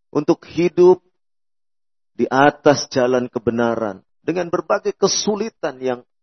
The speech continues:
Allah ujikan kepada dirinya. Itulah segala bentuk kesusahan, segala bentuk kesulitan. Apakah akan menjadikan dirinya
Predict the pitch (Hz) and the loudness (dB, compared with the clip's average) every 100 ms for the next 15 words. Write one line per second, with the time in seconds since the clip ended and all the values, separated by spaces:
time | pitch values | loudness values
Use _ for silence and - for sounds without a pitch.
0 | _ _ 143 156 147 139 143 - - 127 | _ _ -2 -2 -4 -4 -6 -6 -8 -8
1 | - - - 95 98 - - 107 104 - | -4 -4 -4 -12 -12 -18 -8 -6 -4 -6
2 | 98 101 95 - _ _ _ _ _ _ | -6 -8 -10 -16 _ _ _ _ _ _
3 | _ _ _ _ _ _ _ _ _ _ | _ _ _ _ _ _ _ _ _ _
4 | _ - 170 202 143 135 135 123 117 120 | _ 0 4 6 6 6 6 6 6 2
5 | 110 - - - - 107 - 92 90 95 | -2 -10 -10 -10 -12 -12 -16 -18 -20 _
6 | 87 _ _ _ _ _ _ _ _ _ | -20 _ _ _ _ _ _ _ _ _
7 | _ - 123 123 113 127 127 131 - 120 | _ 2 6 6 4 2 4 -2 0 -4
8 | - 113 110 113 - 98 82 _ _ _ | -2 -2 0 -2 -2 -10 -10 _ _ _
9 | _ _ _ _ _ - 143 156 147 135 | _ _ _ _ _ -4 2 4 4 2
10 | 143 131 131 120 120 131 - 123 117 120 | 0 2 2 6 6 4 2 0 2 2
11 | 120 156 156 147 156 151 147 | 4 4 4 4 4 4 2